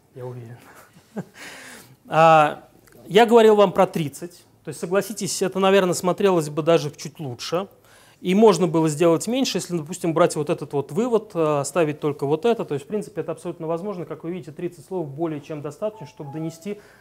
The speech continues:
достаточно много мыслей. Эффективная презентация — это всегда короткая презентация. Вот, на мой взгляд, оптимальный формат, и я для себя всегда пытаюсь стартовать именно с этого количества, пять-семь слайдов. Если я не могу изложить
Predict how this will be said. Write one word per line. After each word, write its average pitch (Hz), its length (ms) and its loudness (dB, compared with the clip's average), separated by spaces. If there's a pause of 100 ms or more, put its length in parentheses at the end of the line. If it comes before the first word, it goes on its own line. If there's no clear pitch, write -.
достаточно 180 540 -6
много 143 260 -6
мыслей. 127 360 -12 (1000)
Эффективная 262 500 2
презентация — 202 540 0
это 170 100 -8
всегда 165 280 -2
короткая 170 520 0
презентация. 123 680 -14 (880)
Вот, 160 280 -2
на 160 140 -2
мой 233 200 0
взгляд, 180 380 -2
оптимальный 175 480 -4
формат, 196 420 -2
и 160 40 -4
я 170 100 0
для 160 120 -8
себя 165 220 -8
всегда 160 280 -6
пытаюсь - 380 -6
стартовать 170 520 -4
именно 156 200 -6
с - 80 -10
этого 143 220 -8
количества, 170 440 -10
пять-семь 156 440 -10
слайдов. 110 380 -14
Если - 220 -8
я 175 60 -4
не 180 100 -4
могу 180 320 -4
изложить 165 480 -6